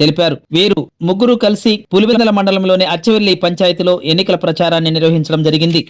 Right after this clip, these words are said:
అదేవిధంగా పులివెందుల మండలం కొత్తపల్లె గ్రామానికి చెందిన వైసీపీ జిల్లా అధికార ప్రతినిధి మోడెం పుష్పనాథరెడ్డి ఆ పార్టీకి రాజీనామా చేశారు. జమ్మలమడుగు పర్యటనకు వచ్చిన ముఖ్యమంత్రి నారా చంద్రబాబు నాయుడు సమక్షంలో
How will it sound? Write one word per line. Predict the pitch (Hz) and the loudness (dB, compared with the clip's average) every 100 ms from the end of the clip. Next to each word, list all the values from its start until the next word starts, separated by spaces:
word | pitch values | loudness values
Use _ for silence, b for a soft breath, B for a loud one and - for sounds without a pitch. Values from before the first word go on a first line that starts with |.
| - | -4
అదేవిధంగా | 156 208 214 208 214 214 220 196 | -2 0 0 -2 -2 -4 -4 -2
పులివెందుల | 233 262 247 233 | 2 2 0 -2
మండలం | 214 214 214 196 | -2 -2 -4 -6
కొత్తపల్లె | 190 208 226 214 196 | -8 -4 -4 -2 -4
గ్రామానికి | 196 196 190 180 | -4 -4 -6 -4
చెందిన | 185 180 170 131 143 | -2 -2 -4 -6 -2
వైసీపీ | 196 208 226 240 226 - 151 165 | -2 -2 -4 -2 -4 -4 -4 0
జిల్లా | 202 214 208 175 | 2 0 -4 -4
అధికార | 185 196 190 | -2 -4 -4
ప్రతినిధి | 180 175 180 175 160 | -4 -4 0 2 2
మోడెం | 170 196 196 - | 2 0 -4 -6
పుష్పనాథరెడ్డి | 165 - 202 190 185 175 196 190 - 151 | -8 -4 -4 -2 -2 0 -2 -2 -6 -6
ఆ | - | -4
పార్టీకి | 175 190 202 196 175 | -6 -4 -4 -2 -2
రాజీనామా | 180 190 175 170 170 | -2 -2 -2 -4 -2
చేశారు. | 165 175 160 - - 131 | -2 -2 -4 -6 -8 -4
జమ్మలమడుగు | 175 233 247 240 220 214 | -2 -2 -2 -2 -4 -4
పర్యటనకు | 202 208 202 190 | -4 -4 -2 -4
వచ్చిన | 165 185 180 | -4 -4 -4
ముఖ్యమంత్రి | 170 202 185 190 180 | -4 -4 -2 -2 -2
నారా | 190 202 202 | -2 -4 -4
చంద్రబాబు | 180 180 180 180 | -4 -2 -2 -2
నాయుడు | 180 180 170 | -2 -2 -4
సమక్షంలో | 180 170 208 190 196 | -4 -4 -4 -2 -2